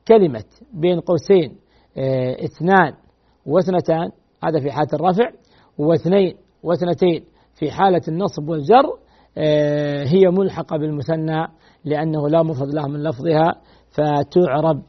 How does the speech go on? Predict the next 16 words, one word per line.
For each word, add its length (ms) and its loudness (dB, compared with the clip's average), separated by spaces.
إعراب 920 0
المثنى. 520 4
طيب، 260 4
عندنا 500 4
كلا 600 4
وكلتا 880 4
المضافتان 960 2
إلى 180 4
الضمير، 440 -6
أيضا 340 0
كلا 540 2
وكلتا 760 -2
فإنها، 920 0
آه، 300 0
تلحق 680 -2
بالمثنى، 640 -4